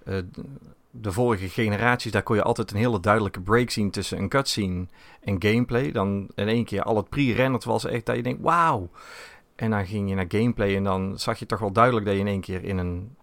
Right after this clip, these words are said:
in-engine aan het spelen was of zo. En, eh, ja, dat is met deze game echt totaal niet meer aan de orde. Want het is gewoon één seamless ervaring. En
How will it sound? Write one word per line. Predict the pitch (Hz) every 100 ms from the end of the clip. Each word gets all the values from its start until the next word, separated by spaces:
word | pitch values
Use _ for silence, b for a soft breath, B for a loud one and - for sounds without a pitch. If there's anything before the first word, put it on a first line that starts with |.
| _ _
in-engine | - 110 104 117 120 127 123 127
aan | - 120
het | 120
spelen | - - 123 117
was | 117 120
of | 120
zo. | 123 143 180 B B B B B B _ -
En, | 98 92 92
eh, | 90 92 98 98
ja, | 101 110
dat | 101 87
is | 87
met | - 85
deze | 90 92
game | 98 101
echt | - 107
totaal | - 135 - 170 190 156
niet | 104 104
meer | 98 98
aan | 98
de | 98
orde. | - 127 87 87 - b b b b b b - -
Want | 117 95
het | 87
is | 101
gewoon | - 92
één | 101 98 92
seamless | - 113 104 98 95
ervaring. | 104 90 101 117 98 85 85
En | 101 95